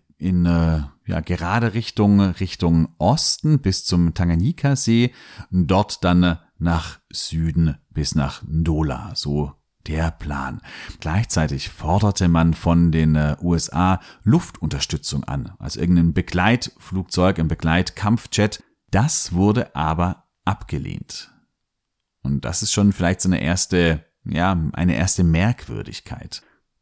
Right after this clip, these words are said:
Es wurde aber versichert, dass dieser Jan van Rissekem in dieser Nacht nicht operieren würde. Nun gut. Die Albertina hebt ab, der Flug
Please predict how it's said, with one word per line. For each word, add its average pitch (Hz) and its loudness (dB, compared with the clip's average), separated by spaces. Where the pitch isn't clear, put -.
Es 85 2
wurde 170 4
aber 80 -2
versichert, - -2
dass 120 0
dieser 90 -2
Jan 80 0
van 78 0
Rissekem 82 0
in 95 2
dieser 85 0
Nacht - -4
nicht - -2
operieren 82 -2
würde. - -14
Nun 131 4
gut. - -4
Die 104 4
Albertina 104 4
hebt 95 0
ab, 139 -2
der 78 -4
Flug - 0